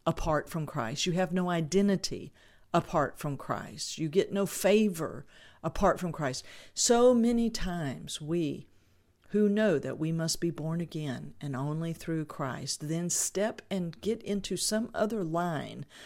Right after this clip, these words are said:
a line of our own performance, our own earning, our own specialness, our own uniqueness, our own identity,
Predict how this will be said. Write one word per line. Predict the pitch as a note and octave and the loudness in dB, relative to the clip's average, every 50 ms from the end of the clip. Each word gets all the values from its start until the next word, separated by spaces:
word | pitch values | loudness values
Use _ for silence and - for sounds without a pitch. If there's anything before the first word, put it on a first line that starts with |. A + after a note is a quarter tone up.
| - - - | -20 -20 -4
a | - D#3+ | 0 2
line | D#3+ D#3+ F3 F3+ F#3 G3 G3+ G3 | 4 4 4 4 4 6 4 4
of | F#3 - | 4 4
our | F3 E3 E3 | 4 4 4
own | E3+ F3 F3+ F3 | 2 2 0 -2
performance, | - - E3+ - - - E3 D#3+ D3+ C#3+ B2+ C3 - - | -2 -4 -6 -6 -4 -4 -2 -2 -2 -2 -4 -4 -4 -4
our | C#3 C#3 C#3 C3+ - | -2 -2 -2 -2 -2
own | D#3 E3 E3+ F3 F3 - - | -2 0 0 0 -2 -4 -6
earning, | - D#3 E3 E3 D#3+ D#3 D3+ C#3 B2+ B2+ B2+ | -4 -4 -2 0 0 0 -2 -2 -4 -4 -2
our | C3 C3 C#3 C#3 - | -2 -2 -2 -2 -4
own | - E3 F3+ F#3 F#3 F#3 F#3 - - - - _ | -4 -2 0 0 0 -2 -4 -6 -18 -20 -18 _
specialness, | - - - - - G3+ F#3+ F3+ - - F3 D3+ C#3 C#3 C#3 C3+ - | -2 -2 0 4 6 6 6 6 4 0 0 0 0 -2 -2 -2 0
our | E3+ D3+ D#3 D#3 - | 0 2 0 0 0
own | E3+ F3 F3+ F#3+ F#3+ | 0 2 2 4 4
uniqueness, | F#3+ F#3 F#3 F3+ E3+ E3+ D#3 - - - C#3+ C#3 C#3 - | 2 2 2 2 0 -2 -4 -4 -6 -6 -6 -4 -4 -2
our | - D3 C#3+ C#3 - | 0 0 0 0 -2
own | - E3 E3+ F#3 G3+ G#3 G3+ | -2 0 2 2 2 2 0
identity, | - - F#3 F#3+ F3+ D#3 C3+ F3+ F3+ E3+ E3+ E3 D3 - - D#3+ C#3 C#3 | -2 -2 0 0 0 0 0 -2 -2 0 -2 -2 -4 -4 -6 -6 -6 -6